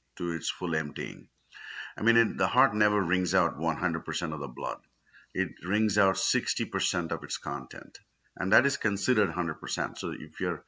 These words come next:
ejection fraction is sixty percent, that's equal to a hundred percent efficiency. Supposing someone has thirty-five thousand P V Cs in one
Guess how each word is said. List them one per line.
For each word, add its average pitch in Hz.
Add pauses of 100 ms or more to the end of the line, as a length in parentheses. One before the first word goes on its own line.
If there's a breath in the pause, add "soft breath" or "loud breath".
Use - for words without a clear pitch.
(140)
ejection 92
fraction 92
is 82
sixty 87
percent, 82 (360)
that's 82
equal 90
to 82
a 73
hundred 80
percent 76
efficiency. - (920)
Supposing 123 (420 loud breath)
someone 101
has 87 (120)
thirty-five 104
thousand 90
P 90
V 80
Cs 85
in 80
one 76